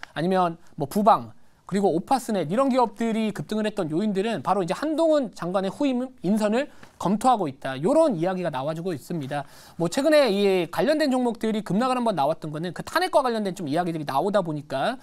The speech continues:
전반적으로 좀 변동성이 키워진 상황이지만, 결국엔 저는 우선은 시장에서 선거 전에 관련된 종목들은 주목은 받을 거라고 생각을 하고 있기 때문에 지금 정도의 자리, 오파스넷이 어제 장대 양봉을 잡아주고 오늘도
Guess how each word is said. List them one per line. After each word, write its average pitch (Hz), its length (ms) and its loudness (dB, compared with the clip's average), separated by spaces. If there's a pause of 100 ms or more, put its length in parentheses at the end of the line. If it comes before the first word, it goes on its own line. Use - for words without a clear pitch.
(160)
전반적으로 196 380 -2
좀 180 120 -6
변동성이 185 400 -4
키워진 208 280 -6
상황이지만, 196 600 -6 (280)
결국엔 254 280 2
저는 220 380 2 (220)
우선은 277 500 4
시장에서 214 500 0
선거 254 280 2
전에 156 500 -6
관련된 190 340 -2
종목들은 175 540 -4
주목은 175 340 -2
받을 165 260 -2
거라고 190 240 2
생각을 208 320 -2
하고 202 160 0
있기 143 200 -6
때문에 165 480 -2 (280)
지금 294 320 4
정도의 277 340 6
자리, 147 240 0
오파스넷이 247 720 0 (220)
어제 196 200 4
장대 202 280 0
양봉을 262 260 2
잡아주고 170 680 -2
오늘도 262 640 4